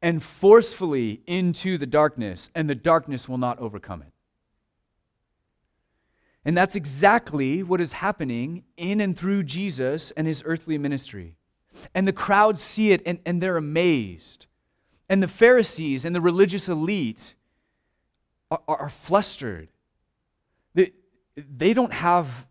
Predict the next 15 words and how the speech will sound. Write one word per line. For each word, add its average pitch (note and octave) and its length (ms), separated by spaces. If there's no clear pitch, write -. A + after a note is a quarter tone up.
that D3+ 240
power F3 760
over D3 220
darkness. C#3 640
They F#3+ 200
can't A3 440
offer E3+ 480
that D#3 300
freedom. D#3+ 640
And D3+ 100
so F3+ 160
they E3+ 140
make E3+ 240
the E3+ 140
accusation, D3+ 680